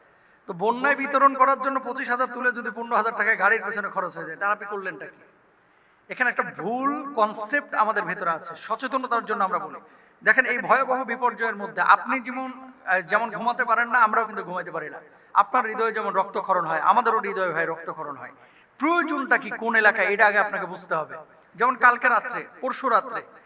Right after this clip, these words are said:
প্রয়োজনটা কি ছিল? খাবারের চাইতে বেশি প্রয়োজন ছিল হচ্ছে মানুষগুলোকে জীবিত উদ্ধার।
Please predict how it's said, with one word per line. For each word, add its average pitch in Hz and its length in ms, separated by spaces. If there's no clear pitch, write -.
প্রয়োজনটা 262 380
কি 247 140
ছিল? 185 200
খাবারের 233 440
চাইতে 269 220
বেশি 226 220
প্রয়োজন 240 340
ছিল 240 160
হচ্ছে 233 200
মানুষগুলোকে 220 460
জীবিত 202 280
উদ্ধার। 156 320